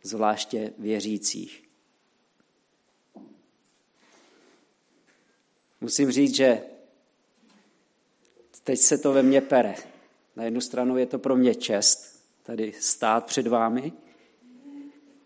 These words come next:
a na druhou stranu mám velkou bázeň.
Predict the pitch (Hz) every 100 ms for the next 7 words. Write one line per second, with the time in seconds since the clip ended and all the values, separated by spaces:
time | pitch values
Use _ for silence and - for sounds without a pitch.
0 | - - - - - 117 117 127 131 135
1 | 131 - 131 131 127 123 120 123 135 127
2 | 117 107 110 101 87